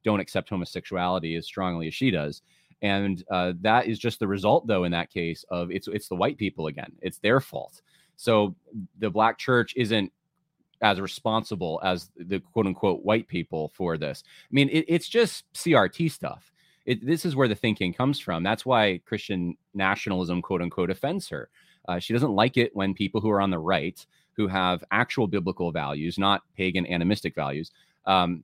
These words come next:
actually want to have an influence in the government. And that's all it takes. And, and that's, I think, one of the takeaways of this is that,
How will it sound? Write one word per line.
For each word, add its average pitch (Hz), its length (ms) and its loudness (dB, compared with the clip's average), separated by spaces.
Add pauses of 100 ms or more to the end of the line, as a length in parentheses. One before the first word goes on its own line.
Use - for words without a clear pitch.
actually 107 260 -2
want 101 260 -2
to 90 480 -4
have 104 160 0
an 95 80 0
influence 92 460 -4
in 87 80 -2
the 78 80 -4
government. 92 420 -4 (240)
And 143 100 2
that's 214 160 2
all 220 160 -2
it 139 120 -2
takes. - 360 -4
And, 123 120 -2
and 151 120 0
that's, 208 140 0
I 214 80 2
think, 165 160 0
one 143 100 6
of 113 40 4
the 98 80 2
takeaways 120 580 0
of 82 140 -8
this 78 320 -6
is 87 120 -8
that, 92 260 2